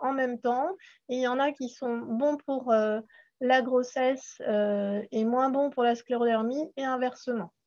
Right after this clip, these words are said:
Donc, il faut évaluer l'ensemble, euh, bah, des choses et, euh,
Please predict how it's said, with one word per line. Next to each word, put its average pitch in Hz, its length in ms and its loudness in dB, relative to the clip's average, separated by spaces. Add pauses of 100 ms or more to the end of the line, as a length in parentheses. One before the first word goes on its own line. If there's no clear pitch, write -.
(340)
Donc, 214 180 -10
il - 40 -20
faut 233 300 4
évaluer 247 440 2
l'ensemble, 262 880 0 (540)
euh, 214 340 -2 (480)
bah, 220 160 2
des 214 160 0
choses 262 460 2 (320)
et, 233 280 2
euh, 196 360 4